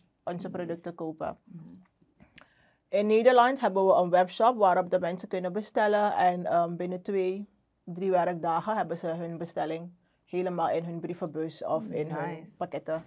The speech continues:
Speaker 2: Want die is pas,
Speaker 1: Dus
Speaker 2: hè? De webshop is pas gelanceerd.
Speaker 1: Ja, is ongeveer, is een maand.
Speaker 2: Hmm.
Speaker 1: Een maand plus
Speaker 2: Nou,
Speaker 1: onze webshop.
Speaker 2: gefeliciteerd, meid.
Speaker 1: Dankjewel,
Speaker 2: <laughs>
Speaker 1: dankjewel. Het was een beetje moeilijk, maar
Speaker 2: Hmm.
Speaker 1: we did it.
Speaker 2: Ja, is toch
Speaker 1: <laughs>
Speaker 2: nice.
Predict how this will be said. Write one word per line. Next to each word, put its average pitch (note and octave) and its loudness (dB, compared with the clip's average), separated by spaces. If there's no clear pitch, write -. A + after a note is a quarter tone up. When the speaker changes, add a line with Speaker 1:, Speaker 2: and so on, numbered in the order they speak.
Speaker 2:
Want F3+ -4
die B3 0
is C4+ -4
pas, E3+ 4
Speaker 1:
Dus G#3 4
Speaker 2:
hè? C#4 4
De A#3+ 0
webshop C4 -2
is C4 -2
pas F#3 0
gelanceerd. F3+ -2
Speaker 1:
Ja, F3+ 6
is F#3 0
ongeveer, F#3+ 0
is - -12
een C#4+ -2
maand. G3 -4
Speaker 2:
Hmm. C4 -8
Speaker 1:
Een F#3+ -2
maand F#3 -4
plus F#3+ 0
Speaker 2:
Nou, E3 -2
Speaker 1:
onze F#3+ -6
webshop. G3+ 4
Speaker 2:
gefeliciteerd, A3+ 2
meid. A3+ -2
Speaker 1:
Dankjewel, F#3 2
Speaker 2:
<laughs> - -
Speaker 1:
dankjewel. C#3+ -2
Het D#3+ -6
was F3+ 2
een F#3 -4
beetje G3 -4
moeilijk, C4 6
maar G3 6
Speaker 2:
Hmm. G3+ -4
Speaker 1:
we F#3+ -4
did E3 0
it. E3+ -4
Speaker 2:
Ja, A3+ -2
is A#3 4
toch A#3+ -2
Speaker 1:
<laughs> A#3+ 2
Speaker 2:
nice. A3 2